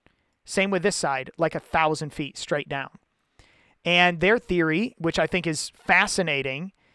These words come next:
if this opened up, which let's, let's measure the distance here, let's, shall we?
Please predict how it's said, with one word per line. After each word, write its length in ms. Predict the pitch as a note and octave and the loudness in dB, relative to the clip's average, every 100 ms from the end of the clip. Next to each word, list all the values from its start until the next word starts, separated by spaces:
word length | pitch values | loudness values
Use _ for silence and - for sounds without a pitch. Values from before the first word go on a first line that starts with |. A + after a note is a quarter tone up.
| _ _ _ _ - | _ _ _ _ 0
if 200 | E3+ C#3+ | 0 4
this 280 | A3 - - | 2 2 4
opened 360 | G#3 G#3+ F3 D3 | 4 4 2 4
up, 260 | F3 - | 2 2
which 240 | F3+ - - | -2 -2 0
let's, 260 | F3+ - - | 0 0 0
let's 220 | F3 F3+ | 0 2
measure 260 | F#3 E3+ E3 | -2 0 -2
the 80 | |
distance 400 | D3 D3 - C#3+ | -2 -4 -8 -10
here, 320 | - C#3+ C#3+ - _ - | -6 -6 -8 -12 _ -14
let's, 200 | D3 - | -12 -10
shall 420 | - - D#3 C3+ | -10 -6 -2 -2
we? 220 | C3 F#3 | -2 -6